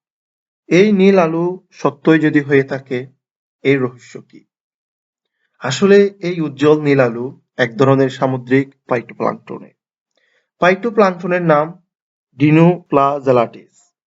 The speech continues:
এইসব phytoplankton-এ থাকে লুসিফেরাস নামক রাসায়নিক উপাদান, যা আলো সৃষ্টি করতে পারে। নিজেদের আত্মরক্ষার জন্য phytoplankton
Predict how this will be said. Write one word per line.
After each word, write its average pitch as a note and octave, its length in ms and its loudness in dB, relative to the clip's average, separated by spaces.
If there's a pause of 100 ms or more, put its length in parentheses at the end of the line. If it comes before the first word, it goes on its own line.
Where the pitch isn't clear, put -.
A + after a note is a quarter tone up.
(520)
এইসব A3 420 2 (260)
phytoplankton-এ D#3 720 -2
থাকে E3+ 440 -4 (520)
লুসিফেরাস E3+ 800 0 (100)
নামক D3+ 520 -2
রাসায়নিক C#3 500 -2
উপাদান, C3 520 -6 (420)
যা C3+ 440 0
আলো C3+ 380 -4
সৃষ্টি - 480 -10
করতে - 240 -16
পারে। G#2 300 -20 (920)
নিজেদের G3 540 4 (100)
আত্মরক্ষার C#3+ 640 -2
জন্য B2+ 560 -10 (380)
phytoplankton E3+ 920 0